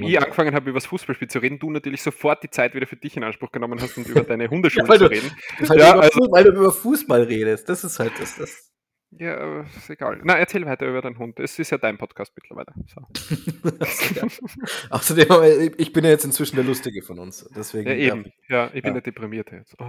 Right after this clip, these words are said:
Speaker 1: Ja, ja.
Speaker 2: nie, nie redet jemand, nie interessiert sich jemand für mich. Oh.
Speaker 1: Halt die
Speaker 2: Ja,
Speaker 1: Fresse.
Speaker 2: wie oft gehst, <laughs> wie oft,
Speaker 1: <laughs>
Speaker 2: wie oft gehst jetzt du, äh, in die Hundeschule?
Speaker 1: Einmal die Woche.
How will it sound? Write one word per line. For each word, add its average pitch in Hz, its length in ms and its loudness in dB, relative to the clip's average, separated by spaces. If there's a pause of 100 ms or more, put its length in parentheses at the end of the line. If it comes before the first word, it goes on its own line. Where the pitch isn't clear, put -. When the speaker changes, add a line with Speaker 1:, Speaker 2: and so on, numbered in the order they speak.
(120)
Speaker 1:
Ja, 117 140 -10 (120)
ja. 127 80 -14 (100)
Speaker 2:
nie, 151 120 -14 (140)
nie 143 160 -12
redet 127 300 -10
jemand, 131 280 -20
nie 175 200 -10
interessiert 143 380 -14
sich 139 140 -18
jemand 131 220 -20
für 143 120 -20
mich. 143 300 -20 (800)
Oh. - 100 -18 (840)
Speaker 1:
Halt 107 160 -12
die 101 120 -14
Speaker 2:
Ja, 147 120 6
Speaker 1:
Fresse. 139 120 -8
Speaker 2:
wie 147 140 2
oft - 260 -2
gehst, 160 220 -4
<laughs> - 0 -
wie - 600 -10
oft, - 160 -10
Speaker 1:
<laughs> - 1120 -10
Speaker 2:
wie 135 80 -2
oft 127 180 -2
gehst 131 200 -4
jetzt - 180 -12
du, 123 220 -8
äh, 117 180 -2
in 117 60 -8
die 120 100 -8
Hundeschule? 147 400 -12 (840)
Speaker 1:
Einmal 120 200 -2
die 120 100 -4
Woche. - 300 -6